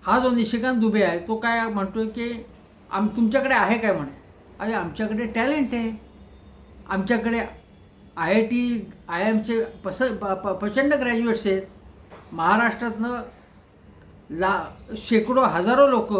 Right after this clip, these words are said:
हे अमेरिका, युरोप सगळीकडे तळपत आहेत महाराष्ट्रातले लोक. तुम्ही रघुनाथ माशेलकर, जयंत नारळीकर, सायंटिस्ट बघा ना किती आहेत आपल्याकडे.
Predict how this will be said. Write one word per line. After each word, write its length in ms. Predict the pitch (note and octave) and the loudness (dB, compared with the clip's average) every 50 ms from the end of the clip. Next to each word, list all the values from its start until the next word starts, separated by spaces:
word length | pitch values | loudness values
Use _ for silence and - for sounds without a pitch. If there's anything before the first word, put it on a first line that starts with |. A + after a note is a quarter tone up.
| G3 A3 A#3 | 0 -2 -4
हे 300 | G#3+ D#3+ F#3+ A3+ B3+ B3+ | -6 -4 -2 0 0 0
अमेरिका, 760 | - - G3 E3+ E3+ G3 A3 A3+ A#3+ A3 A3+ A#3 A3+ A3+ A#3 | -2 -4 -8 -6 -4 -2 -2 -2 -2 -4 -6 -4 -4 -2 -2
युरोप 420 | A3+ F3+ F#3 G3 A3 G#3+ A3 A3 | -2 0 2 2 2 2 0 -2
सगळीकडे 800 | - A3 G3+ G#3 A#3 A#3+ G#3+ A3+ A3+ A#3+ B3+ B3+ B3 - - - - - - | -2 -2 0 0 0 0 -2 -2 -2 0 0 0 -2 -4 -8 -14 -18 -10 -2
तळपत 360 | A3+ A3+ B3+ D4 - - - A#3+ | 2 4 4 4 4 2 0 0
आहेत 320 | G#3+ G3 F#3+ F#3+ F#3+ F#3+ - - - | 2 4 4 2 0 -2 -6 -12 -10
महाराष्ट्रातले 600 | F3+ F#3 F#3+ F#3+ F3+ C#4 - G3 F3 E3 F#3 F3 | -6 -4 -4 -4 -4 -6 -6 -8 -6 -6 -6 -6
लोक. 220 | E3+ D#3+ - F#3 E3 D#3+ D#3 - F#3+ - - - - - - - - - - - - - - - - - - - - - - - - - - - - - - - - - - - - - - - | -6 -6 -6 -6 -8 -8 -8 -10 -14 -16 -20 -20 -20 -20 -20 -20 -20 -20 -20 -20 -20 -20 -20 -20 -20 -20 -20 -20 -20 -20 -20 -20 -20 -20 -20 -20 -20 -20 -20 -20 -20 -20 -20 -20 -20 -20 -4 2
तुम्ही 140 | A3 A3+ A3 | 4 6 6
रघुनाथ 480 | G3 F#3 F3 G3 A3+ A#3+ A#3+ A#3 A3 G#3+ | 6 4 4 4 2 2 2 0 2 2
माशेलकर, 540 | G#3 G3 - A#3 A3+ A3+ A3 G#3+ A3+ A3 A3 | 2 2 2 0 0 -2 0 0 0 0 0
जयंत 480 | G#3 - - F3+ F3+ G3+ A3 A3 G#3+ G3 | 0 -2 0 2 2 4 4 4 2 2
नारळीकर, 440 | E3+ E3+ F#3 G3+ G#3+ G#3 G#3 A#3 A3 | 2 0 2 2 2 2 0 0 -4
सायंटिस्ट 580 | - - A3 A#3 D4 D#4+ D#4+ - F4 D#4 C4 | -2 0 0 0 0 -2 -2 -4 -4 0 2
बघा 220 | C#4 C#4 C#4 C#4+ C#4+ | 2 4 4 4 2
ना 80 | C#4 | 2
किती 220 | G#3+ A#3+ A3+ A3 B3 | 0 -2 -4 -2 -2
आहेत 100 | A3 G#3+ | -2 -2
आपल्याकडे. 380 | G3 - F#3+ F3 D#3 D3+ C3+ | -2 -2 -4 -4 -4 -6 -10